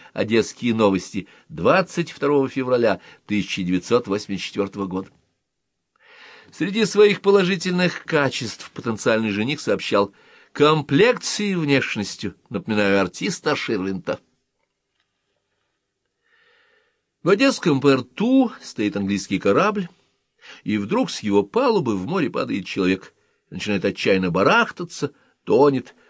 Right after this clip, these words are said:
Он истошно кричит: «Help me! Help me!» Стоящий на берегу старый боцман, лузгая семечки, неодобрительно бурчит: «Чем английский учить? Лучше плавать научился». Семен Форода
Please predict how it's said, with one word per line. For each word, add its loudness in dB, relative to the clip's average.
Он 0
истошно -2
кричит: -6
«Help 2
me! 0
Help 2
me!» -2
Стоящий -4
на -2
берегу -2
старый 2
боцман, 2
лузгая 0
семечки, -4
неодобрительно -2
бурчит: -4
«Чем -4
английский 4
учить? 2
Лучше 0
плавать 0
научился». -6
Семен 2
Форода 4